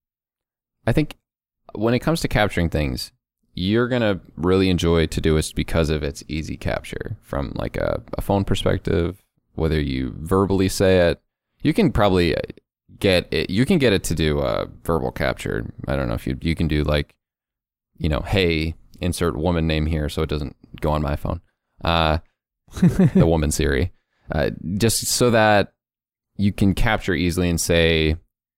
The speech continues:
Speaker 1: "M-, remember that I do this at, like, five P M tomorrow," or something. And then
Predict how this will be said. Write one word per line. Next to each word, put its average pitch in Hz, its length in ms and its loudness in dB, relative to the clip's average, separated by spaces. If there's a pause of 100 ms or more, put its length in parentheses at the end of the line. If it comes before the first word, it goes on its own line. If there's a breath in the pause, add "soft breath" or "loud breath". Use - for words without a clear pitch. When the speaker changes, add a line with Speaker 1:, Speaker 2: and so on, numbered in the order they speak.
(1120)
Speaker 1:
"M-, 95 280 2
remember 95 420 4
that 87 140 2
I 82 140 4
do 82 220 2
this 76 440 0
at, - 240 -6
like, - 200 -10
five 60 340 -4
P - 140 2
M 50 220 -4
tomorrow," 50 420 -2
or - 120 -2
something. 62 560 -4
And 120 200 2
then 107 440 2